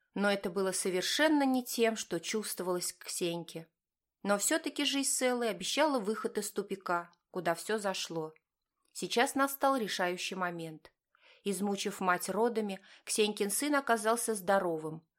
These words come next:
хорошо ел, много спал и почти не плакал. Участия бабушки он не требовал, да и ей было трудно ездить к дочери. Вторая бабка жила гораздо ближе.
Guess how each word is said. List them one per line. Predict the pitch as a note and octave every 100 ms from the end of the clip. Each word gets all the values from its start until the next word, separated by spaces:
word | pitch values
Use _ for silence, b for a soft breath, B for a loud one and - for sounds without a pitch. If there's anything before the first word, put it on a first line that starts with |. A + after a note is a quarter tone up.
| _
хорошо | - A#3+ B3+ A3
ел, | G#3 E3+ F#3 F3+ -
много | F#3+ A#3+ A3
спал | G#3+ - E3+ D#3+ E3 b b -
и |
почти | F#3 - - C#4
не | C#4
плакал. | A#3+ E3+ E3 E3 E3 E3 _ _ _ _ _ -
Участия | F#3+ G#3 F#3 F#3 F3+
бабушки | E3+ A3+ C4 - G3
он | G3+
не | G3+
требовал, | F#3+ F3+ F3 E3 D#3+ D#3+ - b b b
да | F3+
и | A#3
ей | A#3+ D#4+
было | G#3 F#3 F3
трудно | F3+ F#3 F3 F3+
ездить | E3+ F3+ E3 E3 E3
к |
дочери. | E3 D#3+ D#3+ E3 D#3 - _ _ _ _
Вторая | - F3 F3 E3+
бабка | A3 D4 -
жила | F#3 F3 E3
гораздо | F3 F#3+ G#3+ F#3+
ближе. | E3 E3+ D#3 D#3 E3